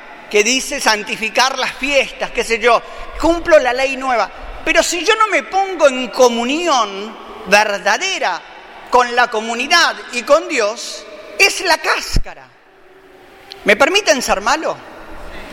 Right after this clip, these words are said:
Siempre lo fui, así que no pido permiso a nadie para eso. ¿Cómo se llama a ellos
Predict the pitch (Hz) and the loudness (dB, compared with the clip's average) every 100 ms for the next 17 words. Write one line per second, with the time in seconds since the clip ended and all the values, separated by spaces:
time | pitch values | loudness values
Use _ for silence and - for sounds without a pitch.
0 | - - - - - - 320 240 196 156 | -16 -16 -16 -14 -12 0 2 4 2 0
1 | 254 233 185 196 196 180 196 190 170 175 | 2 2 2 0 -2 -2 0 0 0 -2
2 | 170 208 208 151 139 143 139 131 - - | -2 0 0 0 -4 -6 -8 -12 -14 -16
3 | - - - - - - - - - - | -16 -16 -16 -16 -16 -16 -16 -16 0 2
4 | 415 - 320 269 277 247 294 349 392 370 | 4 2 2 0 2 0 0 -2 -4 -4
5 | - | -6